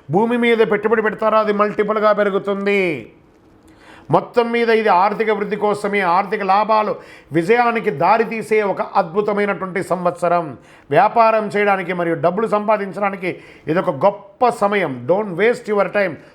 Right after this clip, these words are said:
సింగిల్ డేని వేస్ట్ చేయకండి, ప్రయత్నం చేయండి. విద్యార్థులు చదువులో రాణిస్తారు, వ్యక్తిగత వృత్తి సాధిస్తారు,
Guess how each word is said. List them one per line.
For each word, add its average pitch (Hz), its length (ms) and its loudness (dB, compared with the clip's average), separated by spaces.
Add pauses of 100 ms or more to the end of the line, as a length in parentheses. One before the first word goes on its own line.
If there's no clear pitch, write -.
(140)
సింగిల్ 226 440 0
డేని 226 320 0
వేస్ట్ 214 280 -2
చేయకండి, 151 420 -4 (420)
ప్రయత్నం 185 420 0
చేయండి. 151 340 -4 (260)
విద్యార్థులు 208 540 2
చదువులో 214 400 0
రాణిస్తారు, 185 640 0 (380)
వ్యక్తిగత 202 460 0
వృత్తి 196 340 -2
సాధిస్తారు, 190 640 0